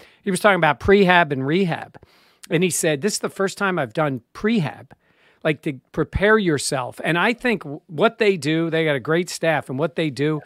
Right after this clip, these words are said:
is effective. Now, the way these guys were injured, I mean, we weren't there on Saturday when Gabe got hurt, Gabe Davis, but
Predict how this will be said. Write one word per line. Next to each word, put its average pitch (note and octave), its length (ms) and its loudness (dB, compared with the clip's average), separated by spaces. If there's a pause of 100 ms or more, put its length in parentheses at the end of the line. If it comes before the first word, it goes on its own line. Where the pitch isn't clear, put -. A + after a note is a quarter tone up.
(200)
is C#3 160 -6
effective. D#3+ 480 -2
Now, F#3+ 320 2 (200)
the G3 80 2
way C4 200 6
these F#3 220 0
guys D#3+ 340 0
were C#3 120 -4
injured, F#3 480 -2 (380)
I - 40 -6
mean, D#3+ 160 2
we G3+ 120 2
weren't F#3+ 240 4
there E3+ 240 6
on C#3+ 120 0
Saturday D3 640 0
when B2 340 -4
Gabe D#3+ 340 2
got B2 240 -4
hurt, B2+ 220 -4
Gabe C3+ 200 -4
Davis, E3 420 0
but D3+ 280 0